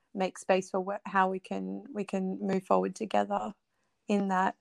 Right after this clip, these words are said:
'Cause I, I'd never thought of the fact that I've got privilege because of the way I look before, or the fact that I'm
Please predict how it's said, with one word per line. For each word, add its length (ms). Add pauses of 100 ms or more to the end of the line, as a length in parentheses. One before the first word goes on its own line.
(720)
'Cause 280
I, 220
I'd 180
never 220
thought 300
of 80
the 120
fact 260
that 100
I've 180
got 260
privilege 560 (380)
because 400
of 260 (200)
the 80
way 160
I 80
look 400
before, 400
or 40
the 80
fact 280
that 120
I'm 300